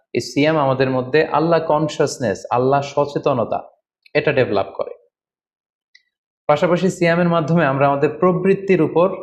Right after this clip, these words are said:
নিয়ন্ত্রণ অর্জন করি। গোটা বছর প্রবৃত্তি আমাদেরকে নিয়ন্ত্রণ করে, সারা বছর প্রবৃত্তি আমাদের উপর জিতে, আর আমরা এই রমাদান মাসে প্রবৃত্তির উপর জয়লাভ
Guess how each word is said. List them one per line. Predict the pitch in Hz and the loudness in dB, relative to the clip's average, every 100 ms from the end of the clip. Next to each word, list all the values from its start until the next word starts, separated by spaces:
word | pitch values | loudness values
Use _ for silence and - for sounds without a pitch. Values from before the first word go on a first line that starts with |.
| - - | -16 -6
নিয়ন্ত্রণ | 139 175 190 175 160 147 | 0 2 2 2 2 2
অর্জন | 131 113 123 110 | 0 -2 -6 -4
করি। | - - - _ _ _ _ _ _ _ _ _ _ | -6 -6 -16 _ _ _ _ _ _ _ _ _ _
গোটা | 127 143 151 | -2 0 2
বছর | 139 143 - 190 190 - | 2 2 2 2 0 0
প্রবৃত্তি | 202 185 190 202 196 | 2 2 2 2 2
আমাদেরকে | 151 147 147 143 135 | 2 2 0 0 0
নিয়ন্ত্রণ | 135 131 120 113 | 0 -2 -4 -4
করে, | - - - - _ _ _ _ _ | -4 -4 -6 -16 _ _ _ _ _
সারা | - 120 127 | 0 2 4
বছর | 127 127 160 - | 2 2 -2 2
প্রবৃত্তি | 175 151 175 - | 0 0 -2 0
আমাদের | 147 135 131 135 | 0 2 2 2
উপর | 135 127 | 2 -2
জিতে, | 113 117 117 156 - | 0 0 2 0 2
আর | 117 | 0
আমরা | 113 117 120 117 | 0 0 2 2
এই | 117 | 0
রমাদান | 117 110 120 127 | 0 0 0 0
মাসে | 127 - | -2 -6
প্রবৃত্তির | - 180 151 165 165 135 | -2 -2 0 -4 -2 0
উপর | 123 113 101 | 0 -2 0
জয়লাভ | 110 101 | 0 0